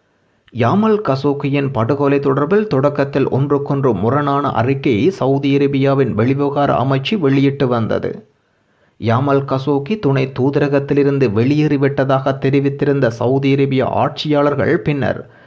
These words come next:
அவர் படுகொலை செய்யப்படவில்லை என்று கூறி வந்தது.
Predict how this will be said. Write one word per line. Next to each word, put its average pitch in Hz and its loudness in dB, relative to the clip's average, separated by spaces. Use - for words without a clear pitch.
அவர் 127 0
படுகொலை 160 0
செய்யப்படவில்லை 139 2
என்று 131 0
கூறி 180 0
வந்தது. - -4